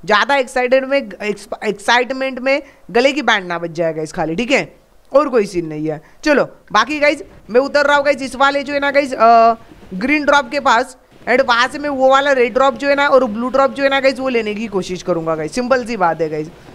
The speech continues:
ठीक है। ये वाला red drop अपन को ले लेना है guys। and, uh, वो red drop, uh, लेने से पहले मैं जो है ना guys वहाँ पे, एक मिनट रुक जाओ, Red drop पे कैंप कर लूँ क्या base के आग?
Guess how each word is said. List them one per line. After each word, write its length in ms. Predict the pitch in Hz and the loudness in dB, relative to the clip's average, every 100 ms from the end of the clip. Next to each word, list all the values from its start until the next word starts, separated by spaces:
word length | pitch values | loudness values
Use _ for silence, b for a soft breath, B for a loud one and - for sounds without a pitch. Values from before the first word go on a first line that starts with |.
| - | -6
ठीक 140 | 277 277 | -2 0
है। 180 | 233 - - - - - - - - - - - - - | -2 -6 -20 -20 -20 -20 -20 -20 -20 -20 -20 -20 -20 -10
ये 120 | 196 233 | 0 4
वाला 200 | 254 277 | 4 4
red 260 | 247 240 | 2 2
drop 200 | 262 269 | 2 2
अपन 240 | 269 269 269 | 2 2 0
को 100 | 277 | 2
ले 140 | 247 | 4
लेना 240 | 254 262 | 4 4
है 80 | 254 | 2
guys। 260 | 247 233 269 - - - - | 2 2 -2 -12 -20 -20 -12
and, 420 | - 214 240 254 254 | 0 4 4 4 4
uh, 120 | 240 | 4
वो 200 | 208 240 | 4 2
red 180 | 233 196 | 2 2
drop, 320 | 226 269 269 | 4 4 0
uh, 320 | - 240 247 240 | 0 4 4 4
लेने 340 | 220 220 247 | 0 0 0
से 120 | 269 | 0
पहले 400 | 269 254 254 214 220 - B B B - | 4 4 4 2 -4 -14 B B B -12
मैं 200 | 175 240 | -2 0
जो 80 | 269 | 2
है 60 | 277 | 0
ना 120 | 269 | 4
guys 220 | 269 247 | 2 2
वहाँ 360 | 196 190 220 220 | 0 2 2 2
पे, 140 | 233 262 - - - - 233 | 2 2 0 -18 -20 -4 -2
एक 120 | 226 | -2
मिनट 180 | 202 170 | -2 -4
रुक 120 | 170 | -4
जाओ, 180 | 170 170 | -2 0
Red 180 | 196 190 | -2 2
drop 240 | 226 233 | 0 2
पे 100 | 254 | 0
कैंप 260 | 254 233 233 | 0 0 -2
कर 100 | 226 | -4
लूँ 160 | 214 | -2
क्या 120 | 185 180 | -2 -2
base 240 | 165 151 | -4 -6
के 120 | 160 | -6
आग? 180 | 151 | -6